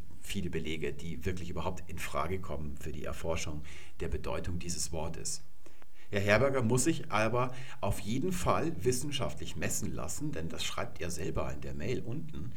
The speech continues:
Das habe ich ja beim letzten Mal schon gesagt, dass er da seinen Professorentitel in die Waagschale werfen möchte. Seine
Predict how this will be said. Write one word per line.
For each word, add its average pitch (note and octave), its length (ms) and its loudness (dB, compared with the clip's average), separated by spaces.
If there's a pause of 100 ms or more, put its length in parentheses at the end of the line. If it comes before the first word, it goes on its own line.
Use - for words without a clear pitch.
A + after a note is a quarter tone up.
(260)
Das - 160 -2
habe C3+ 160 -2
ich A#2+ 60 -2
ja G2 80 0
beim D#2 160 -2
letzten F#2+ 320 -2
Mal A#2 160 -2
schon A#2 160 -2
gesagt, G2 420 0
dass F#2+ 140 -2
er F2 120 -2
da F2 160 -2
seinen F2 280 0
Professorentitel G#2+ 800 0
in B2+ 80 -2
die B2+ 160 -2
Waagschale E2 560 0 (460)
werfen D#2+ 340 0
möchte. C#2+ 380 -2
Seine F2 480 0